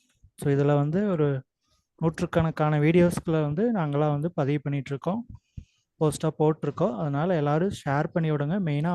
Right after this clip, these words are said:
வந்து எல்லா வீடியோவும் வந்து பாருங்க, உங்களோட ஃப்ரெண்ட்ஸுக்கு ஷேர் பண்ணி விடுங்க. சப்ஸ்கிரைப் பண்ணாதவங்க சப்ஸ்கிரைப் பண்ணிக்கங்க. இப்போ நம்மளோட முதலாவதா பேசுறதுக்கு ஈரோட்டை சேர்ந்த திரு அனுஷம் நாகராஜன் ஐயா அவர்களை அன்புடன் அழைக்கிறோம்.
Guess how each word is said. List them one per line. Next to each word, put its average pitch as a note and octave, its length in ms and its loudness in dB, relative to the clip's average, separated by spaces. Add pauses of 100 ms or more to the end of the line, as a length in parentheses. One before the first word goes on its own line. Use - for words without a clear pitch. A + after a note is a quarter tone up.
(100)
வந்து E3 200 -4 (760)
எல்லா D#3 200 4 (140)
வீடியோவும் D#3+ 420 4
வந்து F#3 140 -6 (160)
பாருங்க, C#3 380 0 (180)
உங்களோட C#3 360 2
ஃப்ரெண்ட்ஸுக்கு E3+ 560 0
ஷேர் D3+ 280 2
பண்ணி D3+ 180 0
விடுங்க. D3 240 -2 (760)
சப்ஸ்கிரைப் F#3 480 4
பண்ணாதவங்க D3+ 580 2
சப்ஸ்கிரைப் C#3+ 480 -2
பண்ணிக்கங்க. C3 400 -4 (800)
இப்போ D3+ 220 0
நம்மளோட D#3+ 460 4
முதலாவதா D#3+ 420 6 (100)
பேசுறதுக்கு D3 460 0 (320)
ஈரோட்டை E3 320 6 (100)
சேர்ந்த D3 300 2 (680)
திரு D#3 140 6 (120)
அனுஷம் E3+ 440 6
நாகராஜன் D3+ 600 4
ஐயா D3 240 4
அவர்களை C#3 300 2 (100)
அன்புடன் C#3 320 0
அழைக்கிறோம். C#3 420 -6